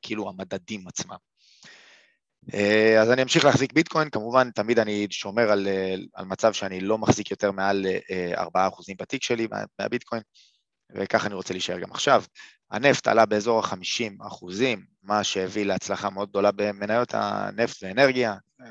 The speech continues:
בתור אחד שהחזיק דלק קבוצה לאורך, אה, רוב השנה ושנה שעברה. אה,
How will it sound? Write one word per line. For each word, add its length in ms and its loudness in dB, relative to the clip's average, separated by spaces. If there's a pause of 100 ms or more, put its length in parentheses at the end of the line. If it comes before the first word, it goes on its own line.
בתור 220 0
אחד 160 2
שהחזיק 320 -6
דלק 200 0
קבוצה 400 -2 (600)
לאורך, 420 -2
אה, 140 -4
רוב 260 2
השנה 460 0
ושנה 280 -6
שעברה. 500 0 (540)
אה, 400 -6